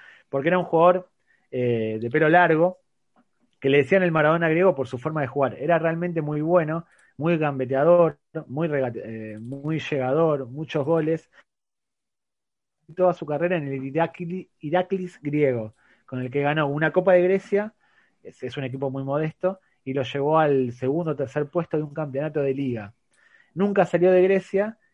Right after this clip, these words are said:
en parte porque estaba muy bien pagado y el tipo no tenía, eh, mucha ambición, y segundo porque los directivos del Iraklis no querían asumir el costo político y quizás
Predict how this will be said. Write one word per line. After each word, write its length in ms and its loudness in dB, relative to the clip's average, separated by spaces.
en 180 -8
parte 440 2
porque 240 -12
estaba 240 -4
muy 200 -6
bien 160 -2
pagado 320 4
y 40 0
el 80 -6
tipo 220 -6
no 100 -6
tenía, 300 -6
eh, 520 -14
mucha 340 -12
ambición, 540 -2
y 60 -12
segundo 380 0
porque 220 0
los 140 0
directivos 680 0
del 200 -6
Iraklis 640 -2
no 120 -2
querían 320 2
asumir 380 -4
el 160 -2
costo 540 -2
político 580 -2
y 80 -4
quizás 420 -6